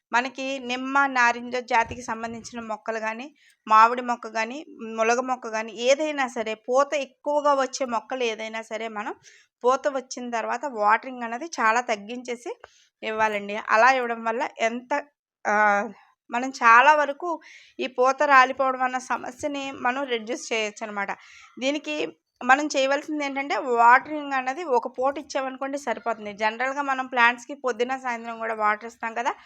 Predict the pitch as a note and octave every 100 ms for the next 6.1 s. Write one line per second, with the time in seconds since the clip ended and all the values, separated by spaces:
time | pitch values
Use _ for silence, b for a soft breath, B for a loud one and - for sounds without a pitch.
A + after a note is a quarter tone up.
0 | B B B A3 B3 B3+ C4+ C4+ C4+ D4
1 | C4 C4 C#4+ C#4+ C#4 D4 D4+ E4 C#4+ C4+
2 | B3+ B3+ E4 D4 C4 B3+ B3+ A#3 C#4 -
3 | B3+ B3 B3 A#3+ A#3 C#4 - D4 A#3+ A#3
4 | A#3+ A#3 A3 A3 B3 B3 F#4+ D4+ C4 A#3+
5 | A#3 B3 G#3 G#3 G3+ G3+ G3+ G3+ G#3 A3+